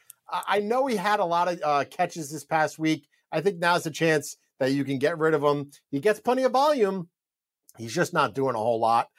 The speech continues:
He, he leads the running backs, uh, the running back group position in targets this year, but zero runs for more than fifteen yards. Uh, he has two yards after contact, thirty-seventh in the N F L.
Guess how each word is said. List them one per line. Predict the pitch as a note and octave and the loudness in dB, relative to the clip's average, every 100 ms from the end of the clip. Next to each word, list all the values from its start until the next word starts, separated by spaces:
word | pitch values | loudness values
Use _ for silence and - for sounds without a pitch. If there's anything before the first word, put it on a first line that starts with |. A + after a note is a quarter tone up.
| _ - | _ -10
He, | A#2 | -8
he | - C3+ | -4 -2
leads | D3 G#3 G3 | 0 0 0
the | F#3 | 2
running | F3 F3 | 2 2
backs, | D#3 D#3 - - | 0 0 -2 -6
uh, | C3+ D3 | -2 -2
the | B2+ C#3 | -2 -2
running | D#3 C#3+ | 0 0
back | A2 | -2
group | D3 F3 - | 0 -2 -2
position | B2 B2 E3 - A2+ B2+ _ _ - | -6 -8 -8 -8 -12 -14 _ _ -6
in | D3+ | -6
targets | C3 E3 D#3+ D#3 D3+ | 0 2 2 2 0
this | C#3+ D3 | -2 2
year, | C#3 C3 - _ _ | 0 0 -4 _ _
but | E3+ E3 | -2 -2
zero | C3 B2 F3+ B3+ B3 A#3 | -6 -4 0 2 2 2
runs | G3+ E3+ B2+ B2+ - - _ - | 2 0 0 -6 -12 -20 _ -4
for | C#3+ | 0
more | D#3 D#3+ | 2 2
than | C#3+ | 0
fifteen | - D#3 C#3+ D3+ C#3 | 0 -2 -2 -6 -4
yards. | B2 B2 B2 B2 G#2+ - - _ _ | 0 2 2 0 -4 -14 -16 _ _
Uh, | B2 B2 B2 | 0 0 0
he | A#2+ D#3 | 0 -2
has | C#3+ - | -2 -4
two | - G#3 A3 | -4 -2 0
yards | F#3+ F3 E3 - | 2 2 0 -2
after | D3+ D#3+ D#3+ | -2 0 -4
contact, | C#3+ D3 C#3+ C#3+ D3 D3 _ _ - | -4 -2 0 0 -2 -4 _ _ -2
thirty-seventh | C#3+ E3 - D#3+ D3+ | -2 -2 -2 -2 -2
in | C#3+ | -6
the | D3 C#3+ | -2 0
N | C#3+ | 0
F | - | 0
L. | D3+ C#3+ C#3 | 0 2 0